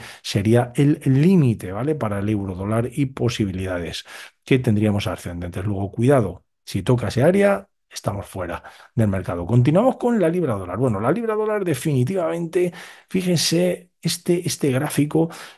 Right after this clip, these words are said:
cómo está dentro de ese canal ascendente. Lo hemos visto igual en el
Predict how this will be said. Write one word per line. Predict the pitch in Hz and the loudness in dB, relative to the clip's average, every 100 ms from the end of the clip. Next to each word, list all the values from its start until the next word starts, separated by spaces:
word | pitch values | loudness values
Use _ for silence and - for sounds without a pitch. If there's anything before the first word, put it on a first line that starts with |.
| - | -2
cómo | - 139 156 170 - | 4 6 6 4 2
está | 120 - - 147 | 0 0 -2 0
dentro | 151 147 131 | 0 0 0
de | 135 | 0
ese | - 127 | 0 -2
canal | 127 113 131 | -2 -2 -2
ascendente. | 120 - 110 101 104 120 123 143 | -2 -4 -4 -2 2 2 2 2
Lo | 117 | 2
hemos | 139 139 139 | 2 0 -2
visto | 151 - 139 | -8 -4 -2
igual | 120 123 135 127 - | 0 2 0 0 2
en | 123 | 2
el | 110 104 - | 2 -2 -8